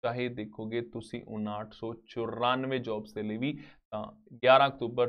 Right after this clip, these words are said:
ਟਿਊਜ਼ਡੇ, ਬੈਚ ਦੇ ਵਿੱਚ ਤੁਹਾਨੂੰ ਅਨਾਉਂਸਮੈਂਟ ਸੈਕਸ਼ਨ ਦੇ ਵਿੱਚ ਜਾਏਗਾ। ਇਸ ਦਾ ਟਾਈਮ ਟੇਬਲ ਮਿੱਥੇ ਗਏ ਸਮੇਂ ਦੇ ਅਨੁਸਾਰ ਤੁਸੀਂ ਆਪਣੀਆਂ ਕਲਾਸ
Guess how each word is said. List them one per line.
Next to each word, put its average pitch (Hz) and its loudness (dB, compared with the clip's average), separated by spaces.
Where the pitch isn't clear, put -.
ਟਿਊਜ਼ਡੇ, 123 -2
ਬੈਚ 110 -4
ਦੇ 107 -8
ਵਿੱਚ 110 -10
ਤੁਹਾਨੂੰ 107 -10
ਅਨਾਉਂਸਮੈਂਟ 107 -12
ਸੈਕਸ਼ਨ - -20
ਦੇ 104 -16
ਵਿੱਚ - -20
ਜਾਏਗਾ। 107 -2
ਇਸ 110 -8
ਦਾ 123 2
ਟਾਈਮ 185 8
ਟੇਬਲ 226 10
ਮਿੱਥੇ 139 0
ਗਏ 120 2
ਸਮੇਂ 117 -8
ਦੇ 110 -4
ਅਨੁਸਾਰ 107 -4
ਤੁਸੀਂ 107 -10
ਆਪਣੀਆਂ 104 -8
ਕਲਾਸ - -18